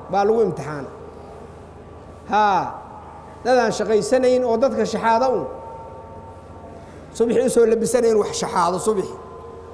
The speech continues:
Meelaha qaar hadduu ku yidhaha, "Ii dhiib," ha ka aamusid. "Waar u dhiib dee ninka," bay ku leeyihiin.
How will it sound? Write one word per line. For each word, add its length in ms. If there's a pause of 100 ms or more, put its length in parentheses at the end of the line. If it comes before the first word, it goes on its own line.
(1300)
Meelaha 320
qaar 200
hadduu 200
ku 100
yidhaha, 200
"Ii 200
dhiib," 200
ha 100
ka 120
aamusid. 480 (220)
"Waar 220
u 100
dhiib 240
dee 120
ninka," 300 (100)
bay 140
ku 120
leeyihiin. 360